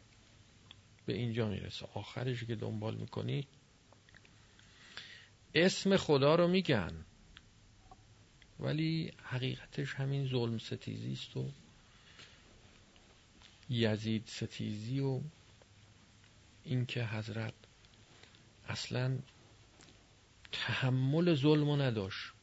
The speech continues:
طاقت نمی آورد که ظلم کنن و ببینه و ساکت باشه. این بزرگترین نقص امامه، این بزرگترین نقص برای انسان کامله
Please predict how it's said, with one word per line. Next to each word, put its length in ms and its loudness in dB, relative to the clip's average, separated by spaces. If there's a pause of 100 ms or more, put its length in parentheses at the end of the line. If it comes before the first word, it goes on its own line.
(720)
طاقت 720 -2
نمی 280 2
آورد 320 -2
که 140 -6
ظلم 440 4
کنن 460 0
و 100 -2
ببینه 560 -2
و 160 -4
ساکت 420 -4
باشه. 380 -10 (720)
این 260 -2
بزرگترین 920 2
نقص 400 0
امامه، 580 0 (1200)
این 140 -4
بزرگترین 840 2
نقص 320 0
برای 400 2
انسان 720 0
کامله 600 -2